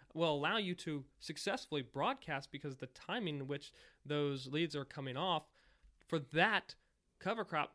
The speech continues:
to get established or that fall blend in the standing grain to get established, get a root system,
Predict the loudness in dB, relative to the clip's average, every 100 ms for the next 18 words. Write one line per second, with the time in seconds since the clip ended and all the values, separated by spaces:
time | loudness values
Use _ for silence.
0 | -8 -6 0 0 0 -2 2 4 2 -2
1 | -4 -4 -2 -2 -2 0 0 0 -2 -2
2 | 0 2 0 0 -2 -2 -2 0 0 0
3 | -4 -2 -2 0 -2 -2 -4 -12 -6 0
4 | 2 2 -4 -4 -6 -4 -4 -6